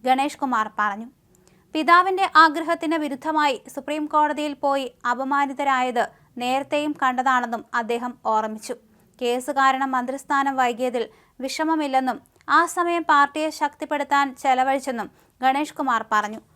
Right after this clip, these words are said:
മന്ത്രിസ്ഥാനമാണ് വലിയ കാര്യമെന്ന് വിശ്വസിക്കുന്നില്ല. താനൊരു ദൈവവിശ്വാസിയാണെന്ന് കിട്ടേണ്ടത് കിട്ടേണ്ട സമയത്ത് കിട്ടുമെന്ന വിശ്വാസമുണ്ടെന്നും ഗണേഷ് കുമാർ പറഞ്ഞു.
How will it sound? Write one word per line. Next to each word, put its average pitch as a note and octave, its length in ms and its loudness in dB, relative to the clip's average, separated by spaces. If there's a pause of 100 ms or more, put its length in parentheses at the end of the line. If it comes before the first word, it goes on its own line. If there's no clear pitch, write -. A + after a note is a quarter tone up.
(360)
മന്ത്രിസ്ഥാനമാണ് F4 920 2
വലിയ C#4 300 4
കാര്യമെന്ന് D4 600 0
വിശ്വസിക്കുന്നില്ല. A3+ 720 -6 (320)
താനൊരു C4 480 0
ദൈവവിശ്വാസിയാണെന്ന് C4+ 1120 -2 (400)
കിട്ടേണ്ടത് D#4 540 0
കിട്ടേണ്ട C#4+ 320 -2
സമയത്ത് C#4+ 580 -2
കിട്ടുമെന്ന C4+ 440 -4
വിശ്വാസമുണ്ടെന്നും C4 880 -2 (340)
ഗണേഷ് C4 320 0
കുമാർ G#3+ 400 -4
പറഞ്ഞു. G#3 280 -2